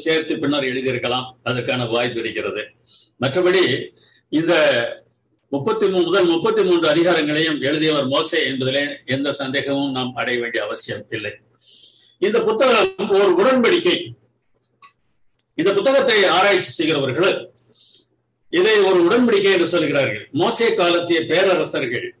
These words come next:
தங்கள் சிற்றரசர்களோடு உடன்படிக்கை செய்த போது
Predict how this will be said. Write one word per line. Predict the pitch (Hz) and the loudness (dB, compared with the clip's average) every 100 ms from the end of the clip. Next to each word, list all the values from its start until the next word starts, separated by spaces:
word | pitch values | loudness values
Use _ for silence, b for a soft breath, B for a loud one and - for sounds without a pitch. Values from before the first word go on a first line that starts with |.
| _ _ _ _ - | _ _ _ _ -2
தங்கள் | 160 175 175 | 0 2 2
சிற்றரசர்களோடு | 180 180 233 208 208 185 180 185 175 | 2 2 2 0 2 2 2 4 2
உடன்படிக்கை | 165 196 202 175 156 156 | 2 0 2 0 0 -2
செய்த | - 156 151 | 0 0 -2
போது | 131 131 170 | -2 0 2